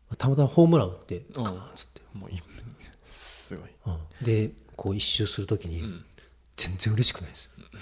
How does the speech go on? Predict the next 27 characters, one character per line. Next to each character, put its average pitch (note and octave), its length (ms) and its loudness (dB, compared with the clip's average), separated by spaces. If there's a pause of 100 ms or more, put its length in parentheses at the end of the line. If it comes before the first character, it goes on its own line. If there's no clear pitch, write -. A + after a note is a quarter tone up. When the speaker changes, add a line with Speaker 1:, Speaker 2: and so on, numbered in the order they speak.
(200)
Speaker 2:
<laughs> - 520 -6
そ A#2+ 160 2
う。 A2 40 -6 (200)
Speaker 1:
ビ G2+ 140 12
ビ B2 140 8
る C#3 100 12
ぐ C#3 100 10
ら C#3+ 120 12
い、 C3+ 180 12 (340)
Speaker 2:
そ B2+ 220 0 (260)
う。 - 20 0
Speaker 1:
な B2 80 8
ん C3 40 6
か、 F#2 280 2
Speaker 2:
ホ G2+ 160 -4
ー - 20 -2
ム F#2 100 -4
ラ E2+ 80 -4
ン - 20 -6
打 F#2+ 40 -2
っ F#2+ 40 -2
た - 160 -4
の D2+ 120 -6
に - 140 -12
ね。 G2 80 2
Speaker 1:
う F#2 40 4
ん。 F2 120 2